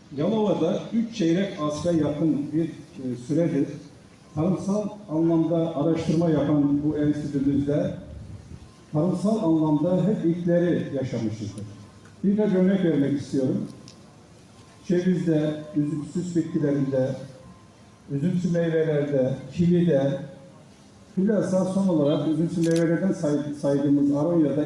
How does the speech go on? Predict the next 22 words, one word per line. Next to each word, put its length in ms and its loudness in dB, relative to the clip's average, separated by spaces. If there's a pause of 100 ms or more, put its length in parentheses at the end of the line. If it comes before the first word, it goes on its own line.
ilk 240 0
çalışmalar 540 0
bu 240 -4
kurumda 200 2
yapıldı. 480 -4 (1600)
Ve 300 0 (280)
bunlara, 540 0
e, 320 2
geliştirilen 640 0
çeşitler 540 0
de 280 0
çeşit 280 -4
sahibi 320 0
kuruluş 360 -2
olarak 340 0
bizleriz. 340 2 (140)
Bunların 320 0 (160)
yanında 640 0 (680)
çeşit, 320 -2
geliştirilen 680 2
çeşitlerin 680 0
de 240 0